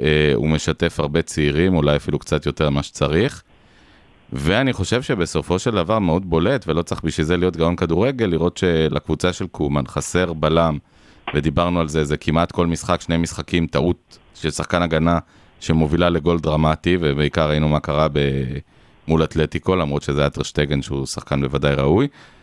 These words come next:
אה, ובאמת שאין חלוץ, כלומר, אתה עולה למשחק, והשחקנים שיש להם conversion rate ברמה גבוהה מול השער, אה,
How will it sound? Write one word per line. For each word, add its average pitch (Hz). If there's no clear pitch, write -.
אה, 82
ובאמת 82
שאין 82
חלוץ, 123
כלומר, 73
אתה 73
עולה 73
למשחק, 82
והשחקנים 71
שיש 82
להם 87
conversion 87
rate 80
ברמה 78
גבוהה 82
מול 98
השער, 123
אה, 76